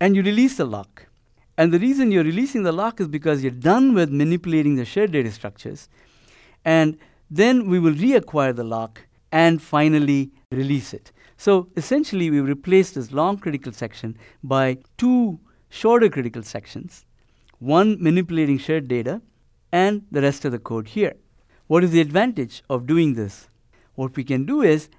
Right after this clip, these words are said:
at this point, once we're done with manipulating shared data,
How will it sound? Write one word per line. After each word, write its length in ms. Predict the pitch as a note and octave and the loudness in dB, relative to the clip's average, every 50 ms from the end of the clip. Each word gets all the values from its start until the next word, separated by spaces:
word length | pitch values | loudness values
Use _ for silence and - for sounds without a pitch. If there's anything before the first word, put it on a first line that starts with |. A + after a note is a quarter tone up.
| _ _ _ | _ _ _
at 200 | - D3+ D3+ C#3 | -4 -4 -2 -2
this 160 | G3+ D4+ D4 - | -4 -4 -4 -6
point, 480 | _ - D3+ C3+ A#2+ A#2 C3+ E3+ - _ _ _ _ _ - | _ -4 -2 0 0 -2 -4 -6 -10 _ _ _ _ _ -8
once 400 | B2 C#3 D#3+ F#3+ A3 A3 - - | 0 2 2 2 2 0 -2 -2
we're 120 | D3 C3 | -4 -4
done 520 | A#2+ A#2+ A#2+ C#3 D#3 F#3+ A3 B3 B3+ - | -4 -4 0 2 4 4 4 2 0 -2
with 340 | - C#3 C#3+ C#3+ C#3 - - _ _ _ | -2 -2 -2 -2 -2 -4 -10 _ _ _
manipulating 680 | - C3 D3 D#3+ F3+ G3 F#3+ F#3+ F3+ F3 E3 D#3 D3 C3 | -4 -2 0 0 0 0 0 0 2 2 4 4 2 0
shared 280 | - - C3+ C3 B2 | -2 -4 -4 -4 -4
data, 380 | A#2 A#2+ A2+ G#2+ A#2 C#3 D#3+ | -4 -6 -6 -4 -6 -6 -8